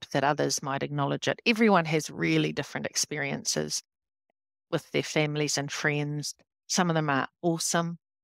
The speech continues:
and really supportive and will acknowledge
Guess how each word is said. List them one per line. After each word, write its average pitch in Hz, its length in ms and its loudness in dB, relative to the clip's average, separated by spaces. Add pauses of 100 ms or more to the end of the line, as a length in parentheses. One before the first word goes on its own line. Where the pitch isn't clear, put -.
and 147 640 -4
really 190 400 6
supportive 160 880 0
and 151 320 0
will 151 160 0
acknowledge 151 840 2